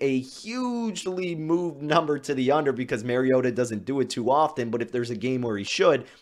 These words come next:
it would be this one. That's why thirteen and a half to the over is so attractive, but laying minus one thirty-five isn't necessarily. Pittsburgh surrendering twenty-two completions on thirty-six pass attempts per game, but a pretty good completion rate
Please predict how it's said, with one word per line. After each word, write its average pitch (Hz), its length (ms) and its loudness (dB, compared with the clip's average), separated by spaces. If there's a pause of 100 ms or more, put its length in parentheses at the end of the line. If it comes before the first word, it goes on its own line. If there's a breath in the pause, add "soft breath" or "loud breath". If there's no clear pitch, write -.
it 139 160 0
would 127 260 0
be 120 160 -2
this 135 300 0
one. 85 160 -8
That's 107 260 0
why 113 160 0
thirteen 113 480 -4
and 104 100 -4
a 90 100 -4
half 110 260 -2
to 107 100 -10
the 95 160 -6
over 107 300 0
is 90 100 -8
so 107 160 -2
attractive, 113 640 -4 (320 loud breath)
but 113 160 -2
laying 131 240 0
minus 123 340 0
one 113 200 -6
thirty-five 107 680 -2
isn't 123 320 -4
necessarily. 65 840 -10 (760)
Pittsburgh 143 460 0
surrendering 120 560 0
twenty-two 123 480 -4
completions 117 760 -4 (240 loud breath)
on 104 220 -4
thirty-six 123 500 -2
pass 113 340 -2
attempts 107 360 -6
per 120 240 -4
game, 110 400 -2
but 107 100 -2
a 117 40 -2
pretty 247 220 -6
good 254 220 -10
completion 196 560 -6
rate 120 280 2